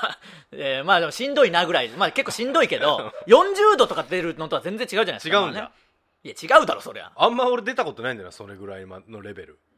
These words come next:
Speaker 1: いや、じゃあ、まあまあ、そうだとして。
Speaker 2: しん-、しんどい。
Speaker 1: だからこそだよ。だから今からそのことについてお前に対して言及するから、だから。
Speaker 2: ああ、そうか。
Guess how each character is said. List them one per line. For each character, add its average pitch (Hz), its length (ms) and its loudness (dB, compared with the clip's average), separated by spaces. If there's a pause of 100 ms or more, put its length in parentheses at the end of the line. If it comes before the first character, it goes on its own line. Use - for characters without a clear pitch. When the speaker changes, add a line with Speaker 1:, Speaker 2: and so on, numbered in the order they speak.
(160)
Speaker 1:
い 139 80 -18
や、 120 200 -10
じ 135 100 -10
ゃ 117 220 -4
あ、 113 40 -10
ま 127 180 -4
あ - 20 -8
ま 127 160 -6
あ、 113 40 -12
そ 160 160 -4
う - 20 -8
だ 127 100 -8
と 113 120 -16
し - 100 -18
て。 208 180 -2
Speaker 2:
し - 20 -8
ん-、 131 60 -12
し 135 160 -12
ん 123 60 -10
ど 117 80 -6
い。 - 80 -12
Speaker 1:
だ 220 180 -2
か 220 100 0
ら 135 100 -2
こ 226 120 2
そ 196 100 -4
だ - 80 -12
よ。 107 60 -18
だ 254 120 0
か 220 100 -2
ら 139 60 -6 (120)
今 233 160 -2
か - 80 -4
ら - 80 -10
そ 170 100 -10
の 175 60 -10
こ 202 80 -6
と 202 60 -2
に 165 60 -8
つ 160 80 -12
い - 40 -10
て 127 60 -8
お 120 80 -6
前 151 300 -6
に 151 60 -16
対 180 120 0
し 170 40 -6
て 127 80 -12
言 135 160 -12
及 180 120 -10
す 180 100 -8
る - 60 -8
か - 80 -8
ら、 113 80 -12
だ 123 80 -10
か 107 80 -8
ら。 104 100 -4
Speaker 2:
あ - 20 -
あ、 - 20 -10
そ - 120 -18
う 95 40 -16
か。 - 160 -20